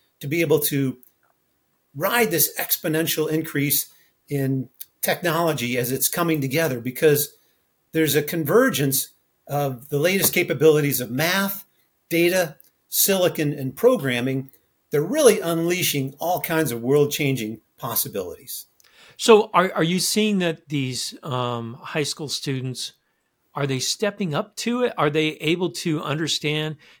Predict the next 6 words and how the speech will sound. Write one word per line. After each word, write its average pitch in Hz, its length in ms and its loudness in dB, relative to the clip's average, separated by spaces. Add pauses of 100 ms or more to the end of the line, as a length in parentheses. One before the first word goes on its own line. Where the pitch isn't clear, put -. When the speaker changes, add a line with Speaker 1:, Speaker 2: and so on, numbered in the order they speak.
Speaker 2:
'Cause 196 320 2 (580)
this 269 180 -2
is 175 140 -4
really 185 380 4
complex 175 800 -4
stuff, - 640 -10